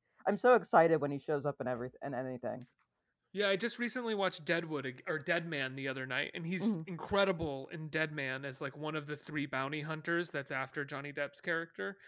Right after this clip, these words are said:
Speaker 1: Mm-hmm.
Speaker 2: Um, it's just, like, as soon as you hear his voice, you know who it is.
Speaker 1: Yeah,
Speaker 2: And
Speaker 1: yeah.
Speaker 2: it's, it's, it's exciting to, to, to have him there. But you brought up the, the Nico depiction, which is that he basically meets Nico, and she's like, "Are you famous? Can I suck your dick?"
Speaker 1: Yeah.
Speaker 2: And, like,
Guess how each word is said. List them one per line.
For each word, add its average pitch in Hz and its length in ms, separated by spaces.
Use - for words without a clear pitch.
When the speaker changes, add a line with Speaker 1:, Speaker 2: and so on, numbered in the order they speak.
Speaker 1:
Mm-hmm. 214 240
Speaker 2:
Um, 143 440
it's 190 100
just, 240 160
like, 240 120
as 226 100
soon 302 200
as 240 140
you 254 80
hear 226 220
his 190 180
voice, 165 380
you 160 100
know 170 300
who 151 220
it 139 80
is. - 420
Speaker 1:
Yeah, 165 280
Speaker 2:
And 117 160
Speaker 1:
yeah. - 20
Speaker 2:
it's, - 220
it's, 180 340
it's 175 200
exciting 156 540
to, 139 180
to, 147 180
to 156 100
have 143 200
him 143 120
there. 139 160
But 202 220
you 220 180
brought 233 280
up 226 120
the, 202 320
the 185 80
Nico 208 340
depiction, 156 460
which 156 180
is 160 120
that 160 240
he 180 120
basically 196 440
meets 170 340
Nico, 165 500
and 143 120
she's 160 180
like, 156 160
"Are 165 100
you 190 140
famous? 202 640
Can 180 100
I 170 100
suck 165 280
your 160 140
dick?" 156 480
Speaker 1:
Yeah. 185 200
Speaker 2:
And, 160 80
like, 156 140